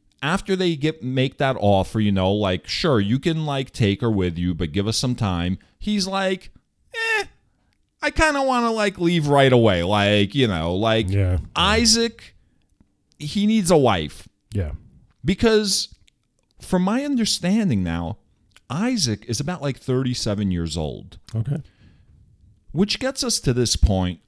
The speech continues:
Speaker 1: of how shitty Abraham and Sarah were as parents. Because it's the job of parents back then to find a wife for a son, especially, like, if you're of money,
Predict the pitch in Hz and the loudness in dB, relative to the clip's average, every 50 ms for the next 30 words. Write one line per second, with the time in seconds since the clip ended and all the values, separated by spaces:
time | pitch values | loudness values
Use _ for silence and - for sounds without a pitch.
0 | _ - 107 104 107 127 170 220 285 302 294 - - - - 156 147 147 156 147 | _ -4 -4 -2 -2 -2 -2 -2 0 0 0 0 0 0 2 2 2 2 0 -2
1 | - - 117 131 147 147 196 214 214 202 196 196 175 123 110 - - - 113 107 | -2 0 0 0 0 0 0 0 2 2 2 2 0 0 0 0 0 0 0 0
2 | 110 113 107 98 90 82 82 90 90 90 87 82 - - - - 92 90 87 85 | 0 0 0 0 0 0 -2 -2 0 0 -2 -2 -4 -4 -2 -2 -2 0 -2 -4
3 | 76 65 62 58 - - - - _ _ _ _ _ _ _ _ _ _ _ _ | -4 -6 -8 -8 -8 -8 -8 -10 _ _ _ _ _ _ _ _ _ _ _ _
4 | _ _ _ - - 190 190 - 220 185 208 233 226 - - - 277 214 165 135 | _ _ _ -4 -2 0 2 4 4 4 2 0 -2 -2 -4 -4 -4 -4 -4 -2
5 | 131 147 180 190 247 294 311 302 247 147 104 - - - 117 113 104 - - - | 0 2 2 2 0 0 -2 -2 -2 -2 -2 -4 -8 -4 -2 -2 -2 0 0 0
6 | - 135 151 185 233 254 240 120 101 - - - - 92 82 80 80 - - 76 | 2 2 2 0 0 0 0 0 0 -2 -4 -4 -4 -4 -4 -4 -6 -10 -10 -8
7 | 80 80 76 73 71 80 101 - - _ _ _ _ _ _ - - 156 - - | -8 -8 -6 -6 -6 -8 -8 -10 -12 _ _ _ _ _ _ -2 0 0 0 -2
8 | - - 165 175 208 208 208 208 185 156 139 127 139 170 240 294 269 123 92 80 | -4 -6 -4 -2 0 0 2 2 0 0 -2 -4 -6 -4 -2 -2 0 -2 -2 -4
9 | - - - - _ _ _ _ _ _ _ _ _ - - - - 147 151 185 | -6 -12 -18 -20 _ _ _ _ _ _ _ _ _ -20 -12 -6 -2 0 0 0
10 | - - - 247 254 233 123 107 - - - 208 254 - - 330 339 339 339 330 | 0 0 -2 0 0 0 0 0 -2 -2 -2 -4 -4 -4 -4 -4 -4 -4 -4 -4
11 | 339 302 269 233 - - - 135 127 - - 139 139 151 156 - - - 120 110 | -6 -6 -8 -8 -10 -6 -4 -4 -4 -4 -2 -2 0 0 0 -2 -2 -4 -4 -4
12 | 95 80 95 98 95 95 98 107 131 175 233 254 | -4 -2 -2 -2 -2 -2 -2 -2 -2 -4 -4 -6